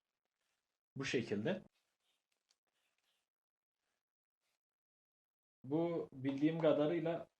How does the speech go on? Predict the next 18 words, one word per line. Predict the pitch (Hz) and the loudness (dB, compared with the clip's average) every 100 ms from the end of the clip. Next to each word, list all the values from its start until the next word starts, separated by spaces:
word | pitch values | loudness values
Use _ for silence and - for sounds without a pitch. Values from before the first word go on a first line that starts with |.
| _ _ _ | _ _ _
şurası | - - 160 139 151 | -10 2 2 4 4
arabanın | 139 135 147 151 156 156 - | 6 6 4 2 0 -6 -10
içinde | 131 - 127 120 | -10 -4 -2 0
artı | 123 127 127 139 | 2 2 2 0
ya | 139 139 | 2 2
da | |
eksiye | 120 120 113 - 135 139 | 0 -4 -4 0 0 4
bağlanıyor. | 107 98 104 135 131 | 2 2 -4 -6 -10
Siyah | - 117 120 127 - _ _ _ _ _ _ _ _ - | -8 0 0 0 -8 _ _ _ _ _ _ _ _ -8
eksi, | 110 104 - 147 | -6 -6 -6 -6
kırmızı | 147 123 110 113 123 | -2 0 0 4 4
artı | 113 - 131 - - | 4 0 -6 -6 -8
olarak | 113 117 113 - | -2 0 0 -2
biliyorum. | 98 98 135 - | -6 -6 -8 -12
Siyah | 110 101 | -6 -6
eksi, | 95 - - | -6 -10 -16
kırmızı | - 101 98 98 | -10 -10 -8 -6
artı. | 92 - 165 | -8 -8 -14